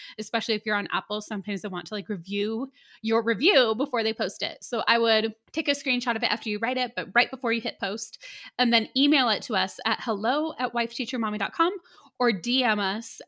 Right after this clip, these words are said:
at Wife Teacher Mommy, and we will get you entered to that giveaway. And if you listen on Spotify, I believe they don't let you leave a review. You could always do one on one of the other platforms just to leave the review,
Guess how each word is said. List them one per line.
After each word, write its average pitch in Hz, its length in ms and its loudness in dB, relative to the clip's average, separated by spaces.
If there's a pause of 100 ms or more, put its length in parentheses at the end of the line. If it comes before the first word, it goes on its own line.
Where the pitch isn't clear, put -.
(120)
at 190 560 -2
Wife 196 240 0
Teacher 220 240 -2
Mommy, 202 380 -2 (340)
and 220 240 2
we 240 80 2
will 233 100 2
get 233 160 -2
you 226 160 -4
entered 196 360 -4
to 214 100 -10
that 175 120 -2
giveaway. 175 440 -8 (320)
And 247 320 4
if 269 160 -4
you 311 100 2
listen 339 260 2
on 285 140 4
Spotify, 208 960 4
I 220 100 2
believe 233 420 -2
they 254 120 -2
don't 208 520 -2 (200)
let 226 180 -4
you 226 100 -4
leave 214 200 -6
a 220 40 -6
review. 220 380 -4
You 226 160 -4
could 254 160 -6
always 226 560 0
do 285 160 0
one 294 160 4
on 269 100 2
one 254 100 2
of 247 60 -2
the 269 80 2
other 226 140 0
platforms 233 580 -2
just 226 220 -10
to 240 80 -6
leave 208 180 -4
the 208 80 -2
review, 214 300 0